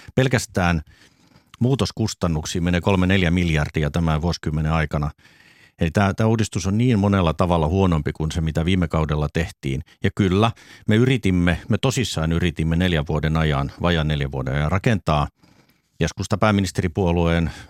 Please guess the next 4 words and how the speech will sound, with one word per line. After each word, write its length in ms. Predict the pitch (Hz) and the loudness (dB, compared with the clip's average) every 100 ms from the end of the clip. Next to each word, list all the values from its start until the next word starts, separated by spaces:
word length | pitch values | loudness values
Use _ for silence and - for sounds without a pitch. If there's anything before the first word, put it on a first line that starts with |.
| - | -8
ö, 240 | 80 80 80 - - _ _ _ _ _ | -4 -2 -4 -6 -20 _ _ _ _ _
vaateesta, 680 | 92 101 87 76 76 - 85 - - | 2 2 2 0 -2 -2 -6 -6 -2
maakuntapohjasta 760 | 92 87 82 82 78 80 - | -2 0 -2 0 -2 -2 -2
ratkaisua, 560 | 87 90 - - 73 | -4 -4 -6 -4 -4